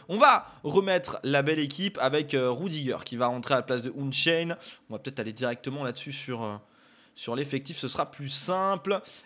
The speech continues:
Nmadi Collins, on va mettre Rudiger, à Fructuoso. Est-ce que je mets Fructuoso ? C'est la question toujours que je me pose, hein. Fructuoso est bon, hein.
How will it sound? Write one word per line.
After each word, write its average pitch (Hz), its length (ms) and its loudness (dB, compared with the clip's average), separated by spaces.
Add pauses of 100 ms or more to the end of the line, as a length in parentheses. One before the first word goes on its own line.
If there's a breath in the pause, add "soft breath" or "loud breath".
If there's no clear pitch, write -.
Nmadi 175 380 2
Collins, 175 460 -2
on 131 100 -4
va 135 80 2
mettre 143 240 -4
Rudiger, 147 600 0 (260)
à 151 420 4
Fructuoso. 143 880 -4 (300)
Est-ce 120 160 -8
que - 100 -12
je 135 80 -8
mets 180 100 -6
Fructuoso ? 123 580 -8
C'est - 120 -2
la 160 100 2
question 151 340 -2
toujours 135 240 -6
que 117 60 -8
je 123 40 -6
me 123 80 -2
pose, 123 220 -6
hein. 113 80 -8 (260 loud breath)
Fructuoso 208 460 0
est 208 100 4
bon, 196 260 2
hein. 143 120 -4